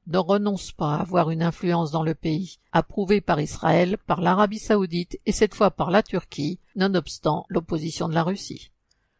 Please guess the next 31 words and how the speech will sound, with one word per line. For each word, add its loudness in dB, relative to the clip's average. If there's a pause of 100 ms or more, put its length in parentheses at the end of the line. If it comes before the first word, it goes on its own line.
(300)
Le -6
territoire 4
syrien 2
pourrait 4
donc 0
être 2
pendant 0
longtemps 0
encore 2
l'enjeu 0
de -2
ces -4
luttes -4
d'influence 0
entre -2
l'Arabie 2
saoudite -2
et 0
l'Iran, 0 (180)
entre 0
la 6
Russie -2
et 4
les 0
États-Unis, -4 (140)
ceux-ci -2
s'appuyant 2
sur -2
leurs -2
alliés 4
respectifs, -4